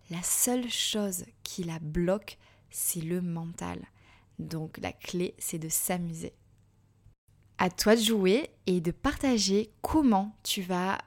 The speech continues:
euh, justement faire appel à cette créativité, comment tu vas te laisser inspirer durant ce mois de juillet. J'ai vraiment hâte de découvrir,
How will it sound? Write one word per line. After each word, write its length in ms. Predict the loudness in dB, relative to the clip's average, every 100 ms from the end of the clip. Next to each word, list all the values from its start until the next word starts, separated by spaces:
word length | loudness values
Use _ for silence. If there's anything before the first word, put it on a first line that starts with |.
| -6
euh, 240 | -4 -2 -2
justement 520 | -2 -2 -2 -2 -2
faire 420 | -4 -2 -2 -4 -4
appel 560 | -4 0 2 2 0 -4 -16 -20 -8
à 80 | -2
cette 240 | -2 -2
créativité, 640 | -2 -4 -2 -2 -4 -4 -4
comment 420 | -2 2 4 4
tu 160 | 4 0
vas 100 | 0
te 120 | 0
laisser 420 | 0 2 2 0 -2 2
inspirer 600 | 6 6 4 0 -2 -2
durant 320 | -4 -4 -2
ce 140 | -2
mois 200 | 0 -2
de 80 | -2
juillet. 420 | -4 -4 -6 -8 -8 -20 -20 -16 -4
J'ai 180 | 0 2
vraiment 380 | 4 6 6 4
hâte 400 | 2 2 -6 -6
de 140 | -4
découvrir, 840 | -2 -4 -4 -6 -4 -2 -2 -2